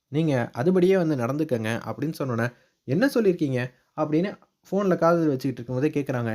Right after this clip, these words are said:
"எல்லாம் நல்ல விஷயம் தான்டா, அமைதியா இருடா" அப்படின்னு சொன்னோனே, "அதுபடியே நீங்க செஞ்சிருவீங்களே?" "கண்டிப்பாம்மா" அப்படின்னு சொன்னோனே ஃபோனை வச்சிடுறாங்க. "அப்படி என்ன செய்ய சொன்னாங்க?" "டேய் சாந்தி முகூர்த்த ஏற்பாடு வந்து பண்ண சொன்னாங்கடா" அப்படின்னு சொன்னோனே யோசிக்கிறாங்க அந்த இடத்துல. "என்னது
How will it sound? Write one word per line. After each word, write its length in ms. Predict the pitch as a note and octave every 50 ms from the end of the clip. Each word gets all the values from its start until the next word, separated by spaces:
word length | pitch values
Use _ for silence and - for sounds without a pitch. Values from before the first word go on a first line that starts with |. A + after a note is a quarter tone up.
| A2 - -
"எல்லாம் 240 | G#2 A2 C#3 D3
நல்ல 260 | C3+ A#2 G#2+ C3 D#3 E3
விஷயம் 340 | C#3+ - - B2+ A#2 A2+
தான்டா, 240 | B2 A#2+ A#2 A#2 A2+ G#2+
அமைதியா 400 | F#2+ G#2 A#2+ D3 D#3+ D#3+ D#3+ D3
இருடா" 260 | B2+ A#2+ A#2 A#2+ A#2
அப்படின்னு 300 | G#2+ G#2 - C#3 D3 C#3+
சொன்னோனே, 240 | D3 C3 A#2+ B2 C3 - - _ _ _ _ -
"அதுபடியே 400 | - C#3 F3 A3+ G3+ G#3 A3+ A#3
நீங்க 200 | A3 A3 G3+ G3
செஞ்சிருவீங்களே?" 640 | F#3+ F#3+ F#3 F#3+ F#3+ G#3 G3 F#3+ F3 E3+ D#3+ C3+ A2+ - _ _ _ _ _ -
"கண்டிப்பாம்மா" 600 | C#3 F3+ A#3 B3+ C4 A#3 B3 A3 F#3 D#3 C3+ B2
அப்படின்னு 320 | A2+ G#2 G#2+ C#3+ E3+ F#3+ F#3+
சொன்னோனே 260 | F3+ C#3 B2 A#2+ E3
ஃபோனை 200 | - F#3+ G3+ G#3
வச்சிடுறாங்க. 460 | F#3 E3 - D#3 C3+ B2+ B2+ A#2+ A#2 A#2 A#2+ A#2+ -
"அப்படி 280 | - G#2+ G#2+ - C3+ A#2
என்ன 200 | A#2 C3 F3 A3+
செய்ய 200 | A3 G#3+ G3 F3+
சொன்னாங்க?" 380 | E3+ E3 D3 C#3+ C3+ A#2+ A#2 A2 G#2+ - _ _ _ _ _ -
"டேய் 220 | C#3 F#3 A3 F3+ - -
சாந்தி 340 | _ - - C3+ F#3+ A#3 A3+
முகூர்த்த 260 | G#3+ F#3+ F3 F3+ -
ஏற்பாடு 340 | C#3 D3 F3 F3 F3 E3 D3
வந்து 180 | B2+ B2 C#3+ D3+
பண்ண 200 | D3+ C#3+ D3+ E3+
சொன்னாங்கடா" 520 | E3+ F3 D#3+ C#3+ C#3+ C#3 C3 B2+ A#2+ A#2 -
அப்படின்னு 360 | - A2+ A2+ C3+ D3 E3 D#3
சொன்னோனே 300 | D3+ C#3+ C3+ A#2+ A#2 A#2+ B2+ - _ _ _ _ _
யோசிக்கிறாங்க 520 | D3 F#3+ C4 C#4+ - C4 A3+ G3 D#3 C#3+ E3
அந்த 200 | A3 A3+ G#3+ G#3 F3+
இடத்துல. 220 | F3+ - D#3+ C3+ A#2 A#2 A#2+ - _ -
"என்னது 400 | G#2+ G#2+ D#3+ A3 A3 D#3 B2